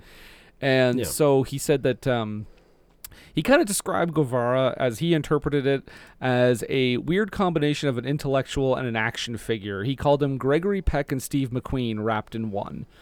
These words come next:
Speaker 1: Um,
Speaker 2: Hmm.
Speaker 1: he said, "When you tell," and he said, "You, they had to be careful because," he said, "when you tell the story of Che, you're telling the story of the history of a country. So you gotta be careful how you tell it because you're, you're possibly incurring the wrath of a lot of people." <laughs> Like, just,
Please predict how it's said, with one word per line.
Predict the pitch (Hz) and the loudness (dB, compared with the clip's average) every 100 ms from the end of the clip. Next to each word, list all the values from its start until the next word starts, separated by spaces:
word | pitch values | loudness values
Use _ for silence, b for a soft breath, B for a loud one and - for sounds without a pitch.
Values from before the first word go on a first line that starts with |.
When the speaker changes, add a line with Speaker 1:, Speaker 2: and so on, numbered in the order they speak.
| B B B B | B B B B
Speaker 1:
Um, | - 113 110 107 104 110 | -4 -2 0 -2 -2 -4
Speaker 2:
Hmm. | |
Speaker 1:
he | 110 127 | -4 0
said, | 156 127 | 0 0
"When | 135 | -2
you | 135 | -4
tell," | - 175 | -2 -2
and | 156 | 0
he | 151 | -4
said, | 147 175 147 | -2 -2 -2
"You, | 151 | -10
they | 143 160 | 0 2
had | 202 | 2
to | 233 | 0
be | 214 | 0
careful | 196 156 156 | 0 0 -2
because," | 131 131 | -2 -4
he | 143 | -2
said, | - 123 | -2 -2
"when | 131 | -2
you | 120 | -2
tell | - 185 | -2 -2
the | |
story | 185 - 143 123 | -2 0 2 2
of | 107 | 0
Che, | - 120 104 98 B B B | 0 0 0 -4 B B B
you're | 127 | -6
telling | - 160 175 | 0 2 2
the | 151 | 0
story | - 147 135 131 117 | -2 0 2 4 2
of | 107 | 0
the | 110 | 0
history | 151 - 143 127 | 0 -2 0 0
of | 110 | -2
a | |
country. | - - 151 - 98 104 b b - | -4 -4 -4 -4 -8 -10 b b -8
So | - | -2
you | 147 | 2
gotta | 208 196 | 4 2
be | 175 | 0
careful | 185 156 131 - | -2 -2 -6 -8
how | - 143 147 | -4 0 0
you | 143 123 | 0 -4
tell | - 202 | -2 0
it | 120 | 0
because | 127 113 127 110 | -2 -2 -4 -2
you're, | 131 123 | -4 -6
you're | - 127 110 - _ - - - - 214 _ _ _ - | -8 -14 -14 -18 _ -20 -20 -20 -20 -20 _ _ _ 2
possibly | 208 185 156 | 4 2 0
incurring | 143 - 156 147 | -2 0 2 2
the | 127 | 0
wrath | 120 135 139 | 2 2 0
of | 113 | -4
a | |
lot | 113 113 | -4 -2
of | 117 | 2
people." | - 151 - 139 - | 2 2 -2 -4 -4
<laughs> | |
Like, | 214 170 143 | 0 0 0
just, | 175 - | -4 -6